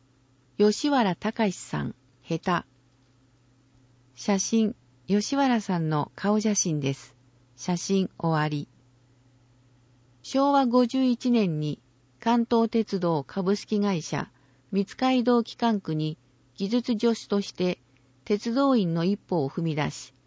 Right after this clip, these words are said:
常総線運転士、駅助役、三街道乗務区長、守谷駅管区駅長などの要職を歴任され、平成二十七年には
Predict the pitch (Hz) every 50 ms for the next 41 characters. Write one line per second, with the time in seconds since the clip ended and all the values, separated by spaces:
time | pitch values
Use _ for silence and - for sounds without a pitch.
0 | _ _ _ _ _ _ _ _ _ _ _ - - 233 247 240 233 - 247 233
1 | 226 226 - - 208 208 202 - - - 196 208 208 202 - 190 180 151 151 -
2 | - - 117 - - _ _ _ _ _ _ _ _ _ _ _ _ _ _ _
3 | - 190 208 - - 185 139 - 170 170 175 175 170 160 - - - 156 151 -
4 | - _ _ _ _ _ _ _ _ _ _ _ - 190 196 196 - - - 247
5 | 247 254 247 226 240 233 226 220 180 - 220 226 226 220 214 220 - - - -
6 | - 202 175 151 131 - - - _ _ _ _ _ _ _ _ _ _ _ _
7 | _ _ - 196 208 226 240 254 262 262 262 247 240 - - 226 - - 240 226
8 | 190 165 - - 151 139 - - 170 160 - - - - 190 180 170 165 156 -
9 | _ _ _ _ _ _ _ _ - 233 240 233 226 208 185 175 165 - - -
10 | 190 208 220 226 214 - 226 208 - 220 214 208 202 185 185 180 - 196 185 190
11 | 180 170 - - 175 160 160 160 160 - _ _ _ _ _ _ _ _ _ _
12 | _ _ _ _ - 254 262 262 247 - 269 262 254 254 240 254 254 220 - 202
13 | 180 170 - - - 214 214 196 185 170 156 151 143 147 151 -